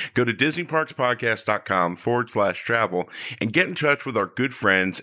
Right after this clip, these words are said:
at Destinations to Travel. It doesn't matter what kind of trip you're wanting to go on, cruise, Disney, Disneyland, Disney World, anywhere you wanna go around the world, as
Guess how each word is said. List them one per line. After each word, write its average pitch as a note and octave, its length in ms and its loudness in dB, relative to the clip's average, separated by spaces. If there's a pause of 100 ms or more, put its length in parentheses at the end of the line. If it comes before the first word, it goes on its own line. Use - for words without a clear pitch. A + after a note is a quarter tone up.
at G#2 180 0
Destinations F#2+ 680 2
to E2+ 80 -2
Travel. D#2 500 0 (240)
It - 80 -4
doesn't A2 280 0
matter G2 240 2
what G#2 240 -2
kind D3+ 160 -2
of C#3 60 -6
trip C3 220 0
you're B2 120 0
wanting A#2+ 200 2
to A#2+ 60 0
go G2 240 2
on, E2 240 -4
cruise, C#3 640 0 (420)
Disney, B2+ 540 0 (180)
Disneyland, B2 800 2
Disney A#2+ 260 0
World, A#2 400 0
anywhere F3 360 2
you D#3+ 160 -2
wanna D#3 160 -2
go C3+ 160 0
around B2+ 260 0
the A#2 80 -2
world, G#2 340 0 (300)
as - 160 -6